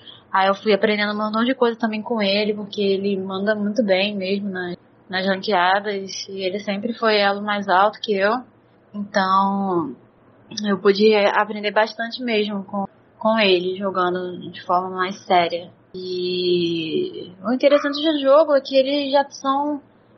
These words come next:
há mais de dez anos, né, e, e continua num ritmo, assim, muito, muito alto de, de pessoas jogando, atualizações, sempre constante.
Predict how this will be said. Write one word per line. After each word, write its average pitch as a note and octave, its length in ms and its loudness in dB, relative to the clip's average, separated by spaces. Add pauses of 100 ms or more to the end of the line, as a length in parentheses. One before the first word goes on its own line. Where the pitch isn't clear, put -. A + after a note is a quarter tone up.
(140)
há B3 120 -2
mais B3+ 180 2
de D#4+ 60 -2
dez F4 260 4
anos, D4+ 320 2
né, C4 220 0
e, A3 1700 2
e E3+ 60 -16 (600)
continua A#3 500 0
num C#4+ 200 0
ritmo, C4+ 360 0
assim, C4+ 360 -8 (100)
muito, B3 1400 6 (180)
muito B3 260 -4
alto D#4+ 480 6
de, A3+ 320 -4
de G#3 260 -10 (100)
pessoas A3 380 -2
jogando, G#3 840 2 (340)
atualizações, G#3+ 1080 0
sempre A3 240 -6
constante. G#3+ 1080 2